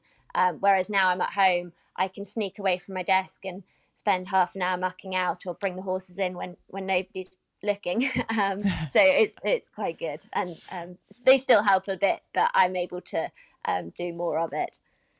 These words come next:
Speaker 2: Mm. And how many horses do you have?
Speaker 1: So I have two horses competing and a, a little companion pony, um, a five-year-old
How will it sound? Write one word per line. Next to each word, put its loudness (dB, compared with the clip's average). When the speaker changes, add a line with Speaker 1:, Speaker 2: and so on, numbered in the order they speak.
Speaker 2:
Mm. -2
And 0
how 6
many 2
horses 0
do -2
you 2
have? 0
Speaker 1:
So 0
I 8
have 0
two -2
horses -4
competing -6
and -2
a, 4
a 2
little -10
companion -8
pony, -6
um, 0
a -6
five-year-old 2